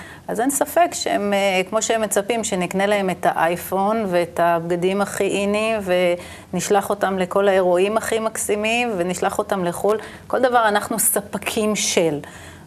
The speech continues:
אז כמובן שאנחנו נהיה גם ספקים של בידור. אז, אה, במקומות האלה אנחנו צריכים לעזור להם ללמוד שהם חלק מעשייה והם צריכים להתאמץ כדי להביא את עצמם לאיזשהו סיפוק, ולא רק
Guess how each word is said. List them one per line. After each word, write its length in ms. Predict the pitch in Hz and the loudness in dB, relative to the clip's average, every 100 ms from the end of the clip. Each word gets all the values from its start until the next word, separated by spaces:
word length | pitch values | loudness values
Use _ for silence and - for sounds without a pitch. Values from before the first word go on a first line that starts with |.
| - | -4
אז 180 | 175 - | -2 0
כמובן 360 | 190 220 277 453 | 0 -2 0 0
שאנחנו 360 | 320 196 - 233 | 2 -2 -2 0
נהיה 180 | 262 | 2
גם 180 | 294 208 | 2 2
ספקים 500 | 175 190 196 190 202 | 0 -2 -4 -4 -2
של 180 | 196 196 | 0 0
בידור. 680 | 180 185 170 180 151 147 - - | 0 0 2 2 0 -4 -10 -6
אז, 480 | 151 160 156 - 165 | -4 -2 -2 -2 -2
אה, 240 | 165 165 160 | 0 0 -2
במקומות 520 | 170 165 - 208 247 | -2 -2 0 -2 2
האלה 320 | 320 392 311 | 2 4 4
אנחנו 280 | 247 - 190 | 2 0 -6
צריכים 500 | - 190 226 233 233 - - - - - - 180 | -2 -2 0 0 -2 -6 -16 -18 -20 -20 -6 2
לעזור 560 | 175 - 170 190 214 | 2 2 2 4 6
להם 240 | 240 226 202 | 6 4 2
ללמוד 580 | 196 170 160 156 165 | 0 2 2 2 0
שהם 840 | 165 - 175 170 - 170 170 185 180 | -2 0 2 2 2 2 2 0 -2
חלק 400 | - 175 175 208 | 0 0 0 0
מעשייה 520 | 202 196 226 190 160 | 0 0 2 4 4
והם 160 | 165 170 | 2 -2
צריכים 420 | - 180 - 180 | -2 -2 0 0
להתאמץ 720 | 185 180 180 196 285 392 - - | 0 0 -2 0 0 0 -2 -2
כדי 300 | 185 180 175 | 0 0 4
להביא 320 | 170 170 254 | 2 2 -2
את 120 | 302 | 0
עצמם 380 | - - 185 185 | -4 0 0 0
לאיזשהו 480 | 165 165 180 - 190 | 0 0 -2 -2 -2
סיפוק, 500 | - 185 165 160 170 | -2 -4 -4 -4 -4
ולא 380 | 165 170 190 202 | -2 2 2 4
רק 320 | 226 240 240 | 4 4 0